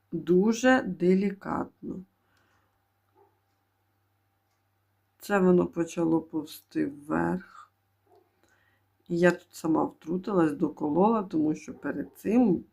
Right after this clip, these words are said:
було солодке. Інсулінова помпа дуже добре справилась.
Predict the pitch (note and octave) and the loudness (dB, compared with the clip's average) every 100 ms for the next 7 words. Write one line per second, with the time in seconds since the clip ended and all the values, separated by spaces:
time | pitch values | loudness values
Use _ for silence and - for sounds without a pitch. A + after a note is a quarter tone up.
0 | _ - - - E3+ F#3+ - E3+ C#3+ - | _ -10 -6 0 2 0 0 2 2 -2
1 | - _ - F3+ _ _ _ _ _ _ | -12 _ -20 -20 _ _ _ _ _ _
2 | _ _ _ _ _ _ _ E3+ D#3+ D#3+ | _ _ _ _ _ _ _ -18 -16 -16
3 | - - F#3 F3+ E3 D#3+ - E3 D#3+ - | -10 2 4 4 2 -2 -4 -6 -4 -6
4 | C#3+ D#3 D3+ - - - C#3+ - _ D3+ | -6 -6 -6 -6 -6 -8 -16 -20 _ -16
5 | C#3+ E3 F3+ A3+ D4 D#4 | -12 -8 -6 -2 -4 -6